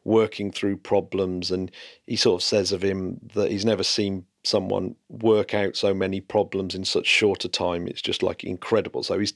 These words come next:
totally, uh, amazed by Richard Feynman. And Richard Feynman, of course, has, has developed these Feynman diagrams. But it's actually Freeman Dyson who works on Feynman di-,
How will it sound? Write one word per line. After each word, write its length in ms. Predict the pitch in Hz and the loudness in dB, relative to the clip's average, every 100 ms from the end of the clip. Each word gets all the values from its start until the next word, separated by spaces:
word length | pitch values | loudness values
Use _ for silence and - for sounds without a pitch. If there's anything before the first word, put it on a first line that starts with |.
| - | -4
totally, 880 | - - 185 180 - 117 90 87 - - - - - _ _ | -2 4 4 4 0 2 2 0 -6 -20 -20 -20 -20 _ _
uh, 300 | 110 101 101 | 0 2 2
amazed 560 | - 110 117 113 107 - | 0 2 4 4 2 0
by 140 | 98 | 0
Richard 300 | 92 - - | 2 0 -2
Feynman. 380 | - 92 90 90 - | -2 -2 0 -4 -2
And 160 | 107 | 2
Richard 240 | 135 - 127 | 2 2 -2
Feynman, 380 | - 135 127 | 2 4 2
of 80 | 104 | 0
course, 240 | - 95 - | -2 -2 -2
has, 120 | - _ - | -8 _ -14
has 400 | - 107 98 - - - | 0 2 2 -4 -6 -4
developed 420 | 120 107 117 - | 0 4 2 2
these 220 | - 98 - | -4 -4 -4
Feynman 680 | - 117 123 120 101 90 87 | 0 2 4 2 0 -2 0
diagrams. 800 | 85 85 78 80 69 - - - - - - - - | 0 0 0 -4 -6 -10 -14 -16 -20 -18 -18 -18 2
But 100 | 147 | 2
it's 160 | 151 - - | 2 -6 0
actually 640 | 160 - - 185 170 143 | 2 2 2 4 4 2
Freeman 600 | 117 - 143 135 123 101 - | 0 2 2 4 2 0 2
Dyson 680 | 120 135 139 - - - - _ _ _ _ _ _ _ - | 2 4 0 -2 -2 -8 -20 _ _ _ _ _ _ _ 2
who 220 | 139 135 | 4 4
works 560 | 120 123 156 170 - | 2 4 6 6 2
on 160 | 139 123 | -2 -2
Feynman 600 | - 117 127 123 104 95 | 0 2 2 2 0 0
di-, 360 | 92 87 85 | 0 -2 -4